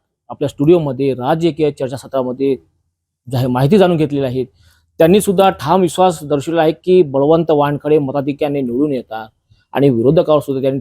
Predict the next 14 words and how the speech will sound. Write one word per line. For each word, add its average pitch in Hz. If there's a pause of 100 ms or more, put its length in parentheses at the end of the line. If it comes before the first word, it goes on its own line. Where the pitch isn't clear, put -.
टीका 139
केलेली 143
आहे. 156
कोणत्या 165
समस्या 202
अमरावतीतल्या 160
आहेत 143
त्या 139
सुद्धा 139
यांनी 127 (340)
यावेळी 131
स्पष्ट -
केल्या 135
आहेत. 160